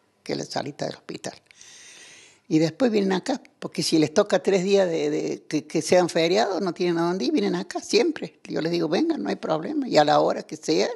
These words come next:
a mí me encuentran, a la hora que sea. Y si salgo por alguna cosa que voy a hacer en Yaichones cuando me llevan, dejo una notita, "Ya vengo", o "¿A qué hora vuelvo?". Pero si no,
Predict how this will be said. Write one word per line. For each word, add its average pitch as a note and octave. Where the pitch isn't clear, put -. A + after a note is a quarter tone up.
a D3
mí D3
me D3+
encuentran, -
a D3
la D3+
hora F#3
que F3+
sea. A#2+
Y F3
si E3+
salgo F3+
por D#3
alguna D3+
cosa F#3+
que -
voy D3+
a D3
hacer -
en D3+
Yaichones D3+
cuando C#3+
me D3
llevan, F3+
dejo E3+
una E3+
notita, -
"Ya E3+
vengo", D#3+
o D#3
"¿A D3+
qué F#3
hora E3+
vuelvo?". D3
Pero -
si -
no, D#4+